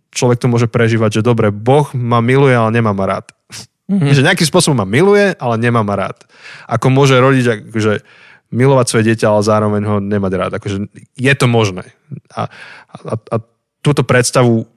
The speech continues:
Speaker 1: Boha môže niekto mať a môže to opustiť a povedať si, že, že to vzdáva, že to končí. Akože nebude predsa celý život žiť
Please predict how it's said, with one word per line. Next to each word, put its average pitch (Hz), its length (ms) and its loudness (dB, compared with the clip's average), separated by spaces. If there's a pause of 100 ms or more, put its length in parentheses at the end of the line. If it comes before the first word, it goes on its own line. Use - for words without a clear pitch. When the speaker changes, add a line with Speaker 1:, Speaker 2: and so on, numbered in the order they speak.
(280)
Speaker 1:
Boha 117 480 0 (160)
môže 127 320 0
niekto 127 240 0
mať 143 240 2
a 143 40 0
môže 139 200 0
to 147 80 4
opustiť 139 400 -2
a 110 60 -4
povedať 117 340 0
si, 123 80 -4
že, 113 160 -2
že 117 160 -4
to - 80 -4
vzdáva, 117 400 0
že 98 140 -6
to - 100 -12
končí. 117 400 -4
Akože 113 320 -10 (720)
nebude 120 320 0
predsa 120 240 -2
celý 113 320 -2
život 113 240 2
žiť 113 160 0